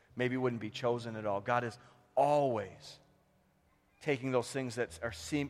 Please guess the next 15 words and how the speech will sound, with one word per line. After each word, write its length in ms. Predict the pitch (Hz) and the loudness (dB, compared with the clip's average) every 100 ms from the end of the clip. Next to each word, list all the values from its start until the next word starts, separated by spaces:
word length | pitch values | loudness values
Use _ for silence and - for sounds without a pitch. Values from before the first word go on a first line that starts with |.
| - | -4
people 320 | 165 160 117 | -4 -2 -2
that 120 | 113 | -2
are 60 | 107 | -2
seemingly 580 | - 147 143 120 110 107 | -4 -4 -2 -4 -4 -2
unmighty 500 | 110 107 101 98 - _ _ _ - _ - | -2 -4 -10 -12 -20 _ _ _ -20 _ -2
and 160 | 147 135 | -2 4
giving 360 | 185 202 180 | 4 4 2
them 140 | 147 123 | 0 -2
something 640 | - - 185 202 - 104 - - _ _ _ _ _ _ _ _ | -4 4 4 4 -8 -14 -14 -20 _ _ _ _ _ _ _ _
that 160 | 147 - | 0 8
doesn't 300 | 180 170 135 | 6 6 -6
seem 440 | - 190 175 143 | -6 0 2 4
like 220 | 131 110 | 4 4
that 200 | 131 127 | 4 4
powerful. 600 | - 127 120 113 104 95 | 4 4 6 4 -4 -12